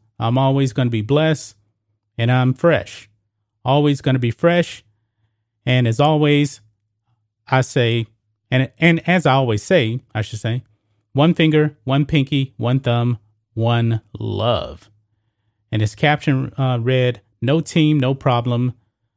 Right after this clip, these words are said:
but you still going to get this gleaming drip."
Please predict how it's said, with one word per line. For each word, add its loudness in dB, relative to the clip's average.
but -2
you 0
still 0
going 0
to -2
get -2
this 0
gleaming 2
drip." -2